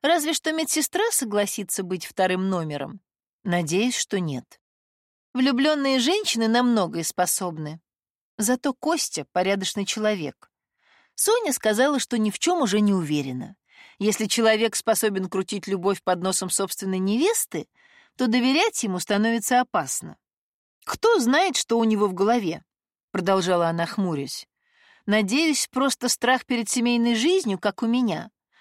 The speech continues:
Только я терзаюсь сама с собой, а он с первой попавшейся девушкой. Хорошо, если так, но надо учитывать и вариант, что он специально замутил с этой медсестрой, чтобы Оля оскорбилась и отказалась выходить за него замуж.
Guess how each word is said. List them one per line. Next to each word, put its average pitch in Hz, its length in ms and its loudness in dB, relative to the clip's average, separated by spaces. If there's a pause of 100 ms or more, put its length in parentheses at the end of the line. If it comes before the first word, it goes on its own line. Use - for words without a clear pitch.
(320)
Только 240 260 2
я 240 160 4
терзаюсь 226 480 0
сама 226 360 2
с - 60 -4
собой, 294 420 2 (320)
а 233 140 4
он 466 200 0
с - 100 -6
первой 262 300 0
попавшейся - 580 -2
девушкой. 165 720 -6 (380)
Хорошо, 202 380 0
если 262 260 2
так, - 460 -4 (420)
но 190 100 2
надо 233 300 4
учитывать 247 600 -2
и 226 40 0
вариант, 254 460 2
что - 200 -2
он 262 120 2
специально 302 760 0
замутил 208 480 -2
с - 80 -8
этой 190 220 -4
медсестрой, 294 720 -2 (240)
чтобы 202 340 -2
Оля 220 240 4
оскорбилась 240 920 0 (200)
и 302 80 0
отказалась 190 720 0
выходить 185 460 -4
за 175 100 -4
него 185 220 0
замуж. 170 560 -4